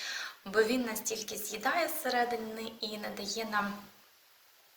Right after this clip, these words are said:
спокійно, знаєте, рухатись вперед, а, з такою легкістю, м, з такою впевненістю. Ось тому ось ці три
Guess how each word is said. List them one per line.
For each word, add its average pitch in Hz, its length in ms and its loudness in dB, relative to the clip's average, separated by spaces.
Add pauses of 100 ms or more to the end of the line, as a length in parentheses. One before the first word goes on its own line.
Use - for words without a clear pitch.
(160)
спокійно, 220 640 4
знаєте, 202 400 4
рухатись 202 440 -4
вперед, 226 520 0 (440)
а, 208 120 0
з - 40 0
такою 202 340 6
легкістю, 208 720 0
м, 202 600 -6
з - 40 -14
такою 196 260 -2
впевненістю. 208 920 4 (800)
Ось 180 100 -2
тому 208 360 2 (220)
ось - 180 2
ці - 140 2
три 214 420 2